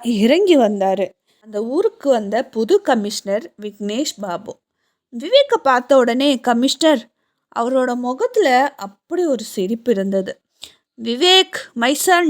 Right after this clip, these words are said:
வா வா, எப்படி இருக்க? இன்னைக்கு தான் நம்ம வீட்டோட வழி தெரிஞ்சுதா என்ன?" அப்படின்னு ரொம்ப சந்தோஷமா கேட்டாரு. அதுக்கு விவேக் கோவமா இருக்க மாதிரி நடிச்சுக்கிட்டு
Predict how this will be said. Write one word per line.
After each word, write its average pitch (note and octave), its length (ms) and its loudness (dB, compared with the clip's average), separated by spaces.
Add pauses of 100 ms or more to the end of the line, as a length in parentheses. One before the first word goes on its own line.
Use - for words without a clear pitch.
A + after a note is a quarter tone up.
(320)
வா C#4+ 240 2
வா, E4 400 0 (300)
எப்படி F#4+ 460 4
இருக்க? D#4+ 500 2 (340)
இன்னைக்கு B3+ 440 0
தான் F4+ 140 2
நம்ம E4+ 260 2
வீட்டோட D#4 600 4
வழி B3 280 6
தெரிஞ்சுதா D#4+ 600 6
என்ன?" D#4+ 480 6
அப்படின்னு A#3 340 4
ரொம்ப G#4 300 4
சந்தோஷமா D4+ 680 0
கேட்டாரு. G3+ 600 0 (300)
அதுக்கு F4+ 460 2
விவேக் B3 380 4
கோவமா D#4+ 460 6
இருக்க D4+ 300 2
மாதிரி C4+ 340 2
நடிச்சுக்கிட்டு B3 840 2